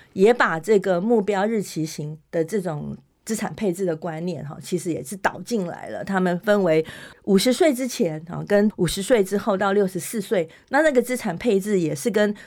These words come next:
等一下我们要讨论的这个目标日期型的这种投资的理念是非常一致的，就是早期增值股票比较多，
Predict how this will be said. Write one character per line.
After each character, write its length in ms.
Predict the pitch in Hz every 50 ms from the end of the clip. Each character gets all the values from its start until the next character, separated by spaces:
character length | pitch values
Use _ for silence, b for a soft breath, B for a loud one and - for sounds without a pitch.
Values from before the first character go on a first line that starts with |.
| B B
等 140 | B - 165
一 60 | 165
下 200 | 175 - 226 214
我 120 | 190 170 156
们 180 | 151 151 160
要 160 | 180 208 196 185
讨 280 | 185 - - 160 147
论 200 | 170 208 233 208
的 100 | 185 170
这 120 | 156 175 175
个 120 | 175 170
目 160 | 190 208 208
标 200 | - 190 180 175
日 120 | 190 202 196
期 220 | 185 - 165 160
型 240 | 151 - 160 147 151 B B B B B B
的 120 | - 190
这 140 | 180 226 240
种 220 | 185 190 165 156 151
投 300 | - - - 165 156 180
资 200 | 180 220 240 240
的 140 | 208 190 165
理 200 | 151 165 147 147
念 180 | 165 190 202 180
是 240 | 180 - 220 202 185
非 140 | 185 240 240
常 200 | 233 214 165 -
一 120 | - 185
致 200 | 180 - 202 196
的， 160 | 165 151 139 135 B B B B
就 100 | B -
是 180 | 226 233 214 185 B B B B B
早 220 | - 220 185 175
期 220 | 170 - - 214 202
增 340 | 202 - 285 277 277 277
值 420 | 247 - 202 175 165 165 170 180 185 _ _
股 100 | - 165
票 400 | 151 - - 254 233 202 180 - -
比 100 | - 180
较 180 | 151 202 190 190
多， 380 | 185 - 190 170 170 170 175